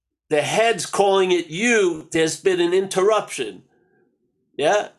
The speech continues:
There's been a loss of interest in that head calling it you, and now that interest has fell upon this unsuspecting inner resource it's you,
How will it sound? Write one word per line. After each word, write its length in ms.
There's 220
been 180
a 80
loss 420
of 200
interest 640
in 160
that 220
head 420
calling 380
it 160
you, 320
and 200
now 300
that 420
interest 680
has 340
fell 380
upon 540
this 300
unsuspecting 960
inner 280
resource 840
it's 240
you, 420